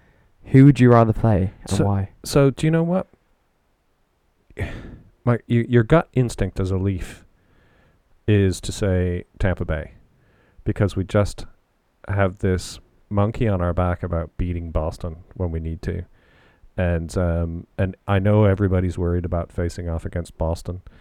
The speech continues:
Speaker 2: but the other thing to take a, uh, take a look at those stats again and realize that Tampa Bay have been out there in front of everybody pretty much forever.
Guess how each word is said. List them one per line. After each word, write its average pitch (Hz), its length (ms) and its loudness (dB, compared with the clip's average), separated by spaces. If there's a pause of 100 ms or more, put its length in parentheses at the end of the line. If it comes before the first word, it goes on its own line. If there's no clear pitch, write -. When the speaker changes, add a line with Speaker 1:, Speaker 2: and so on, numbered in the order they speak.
(380)
Speaker 2:
but 117 300 4 (680)
the 123 120 4
other 156 160 2
thing 98 400 -4
to - 120 -10
take 101 300 0
a, 98 60 -8 (260)
uh, - 120 -12 (120)
take 127 240 0
a 151 60 -4
look 135 180 -2
at - 80 -4
those 98 260 -4
stats 92 300 -6
again 90 400 -8 (400)
and 104 240 -2
realize 101 460 0
that - 180 -6
Tampa 104 380 -2
Bay 95 220 -2
have 95 100 -2
been 87 140 -2
out 98 200 -4
there 104 160 0
in 101 60 -4
front 98 240 -2
of 87 100 -4
everybody 85 460 -4
pretty 104 260 -4
much 92 420 -8 (240)
forever. 92 680 -4